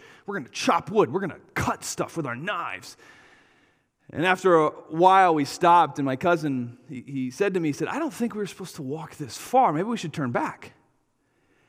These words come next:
But I said, "Hey, Ben, look, l-, look at our, look, look at our leather knife holsters.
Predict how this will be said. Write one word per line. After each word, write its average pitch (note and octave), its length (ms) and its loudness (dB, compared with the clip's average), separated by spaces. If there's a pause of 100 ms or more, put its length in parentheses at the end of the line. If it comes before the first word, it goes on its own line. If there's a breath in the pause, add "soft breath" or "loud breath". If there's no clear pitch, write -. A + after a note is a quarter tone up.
(180)
But F3+ 60 0
I D#3+ 40 0
said, D#3+ 200 0
"Hey, E3 80 0
Ben, B2+ 320 0
look, - 260 -4 (180)
l-, D#3+ 120 -2
look F#3 240 0
at G#3+ 60 2
our, D3+ 240 2 (100)
look, F#3 180 -8
look F#3+ 160 -6
at G#3+ 60 -2
our D3 260 0 (340)
leather C#3+ 560 0 (140)
knife C3 300 -6
holsters. A#2 580 -10